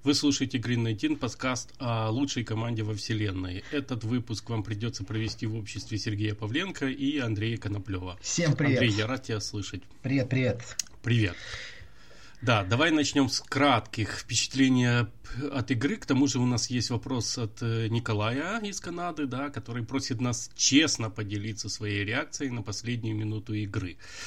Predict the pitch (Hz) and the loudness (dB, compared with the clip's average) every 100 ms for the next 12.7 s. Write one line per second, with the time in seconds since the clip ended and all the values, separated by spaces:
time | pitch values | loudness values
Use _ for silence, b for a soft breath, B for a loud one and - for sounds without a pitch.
0 | B B 143 147 147 120 101 101 98 120 | B B 2 4 4 4 2 -2 0 2
1 | 123 113 101 113 123 151 156 147 120 113 | 2 2 2 2 2 2 -2 -4 -2 0
2 | 113 110 107 107 107 104 101 110 120 104 | 0 2 2 2 2 0 -2 -4 -4 -2
3 | 104 104 101 101 101 107 101 - 101 104 | -4 -2 -2 -2 -4 -4 -6 -6 -6 -6
4 | 104 104 95 B B B B B B - | -6 -6 -8 B B B B B B 2
5 | 143 - 117 135 123 113 120 113 117 101 | 4 6 6 6 4 4 6 6 4 2
6 | 92 87 71 - _ 107 107 143 117 107 | 0 -4 -8 -14 _ -4 0 2 2 2
7 | 104 107 101 110 104 156 160 151 139 123 | 4 4 4 4 4 4 4 6 6 6
8 | 117 - 123 120 117 117 B B 113 117 | 2 -2 2 4 4 0 B B 2 4
9 | 120 131 131 135 123 139 - 160 143 123 | 4 4 6 4 4 2 2 4 6 6
10 | 113 117 113 117 110 98 95 117 151 135 | 8 8 8 8 6 4 6 6 6 2
11 | - - 107 113 - - 143 127 - - | -2 0 2 2 0 -2 0 0 -2 -2
12 | - 147 117 104 127 202 | 0 2 4 4 4 4